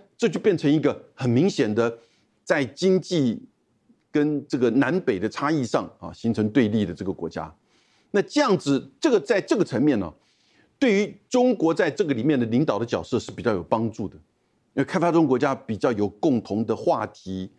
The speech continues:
经验啊，而面对工业国家长久以来的这个态度跟疏离感，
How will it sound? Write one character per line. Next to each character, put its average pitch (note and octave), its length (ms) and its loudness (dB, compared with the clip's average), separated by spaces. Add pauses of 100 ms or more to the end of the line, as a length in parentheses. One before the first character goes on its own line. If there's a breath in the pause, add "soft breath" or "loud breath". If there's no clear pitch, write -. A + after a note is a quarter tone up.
(140)
经 D3 340 2
验 C#3 200 2 (500)
啊， E2+ 200 -8 (280)
而 C3+ 100 -2
面 F3 200 4
对 C3 380 0 (240)
工 D#3+ 180 2
业 E3 140 4
国 A2 220 0
家 A#2+ 200 0
长 A#2 300 -2
久 B2+ 220 0
以 G#2 140 -2
来 F#2 260 -2
的 A2 160 -6
这 A2 140 -6
个 F#2+ 140 -4
态 B2+ 240 -4
度 G#2+ 280 -2
跟 A2+ 260 0
疏 C#3 320 0
离 A2 140 -2
感， G2 200 -4